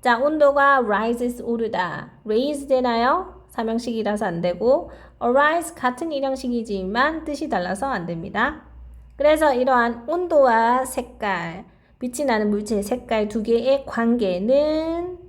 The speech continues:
is useful, 천문학자들한테 유리합니다. 이, 아, 유용합니다. 그래서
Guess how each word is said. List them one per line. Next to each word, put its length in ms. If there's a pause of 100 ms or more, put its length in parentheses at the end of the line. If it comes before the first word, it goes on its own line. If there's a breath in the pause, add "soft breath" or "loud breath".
(220)
is 460
useful, 680 (240 loud breath)
천문학자들한테 1200
유리합니다. 720 (120)
이, 160
아, 360
유용합니다. 920 (340 loud breath)
그래서 460